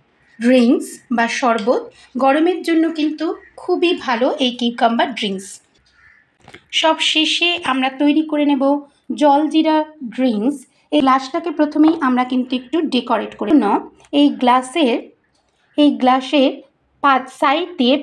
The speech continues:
পাতিলেবুগুলো, স্লাইস করা পাতিলেবুর রস কিন্তু এরকমভাবে দিয়ে দিচ্ছি। এবার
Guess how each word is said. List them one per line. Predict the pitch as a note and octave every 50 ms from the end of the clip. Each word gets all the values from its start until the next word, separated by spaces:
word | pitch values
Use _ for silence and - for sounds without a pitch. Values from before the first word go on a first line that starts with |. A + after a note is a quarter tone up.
| - -
পাতিলেবুগুলো, | B3+ A#3+ A#3+ - - E4 E4 F4+ C4+ D#4+ C#4 B3+ C4+ C#4 D4
স্লাইস | D4 - C4 A#3 A#3+ A#3+ - -
করা | C#4 C#4 C#4 C#4+ C4
পাতিলেবুর | A3+ A3+ - C#4+ C#4 C#4 A#3+ C#4+ C#4+ A#3 G#3 G3
রস | G3+ A3 B3 C4+ - -
কিন্তু | - C#4 C4+ B3+ C4+ - D4 G4 - - - - _ -
এরকমভাবে | - B3+ C4 C4 C4 - D4+ D4 C4+ - - A3 F#3+ G3+ A#3+ G#4+ C#5+ - - _ _ _ _ - - - _ - - - _ _ _ _ _ _ _ _ -
দিয়ে | - - G#3 B3 A#3+ A3 F#3+
দিচ্ছি। | G3 G3+ F#3+ - - - - - - _ _ _ _ _ _ _ _ _ _ _ _ _ _ _ _ _ _ _ -
এবার | C#4+ C#4+ C#4+ C#4 A#3+ B3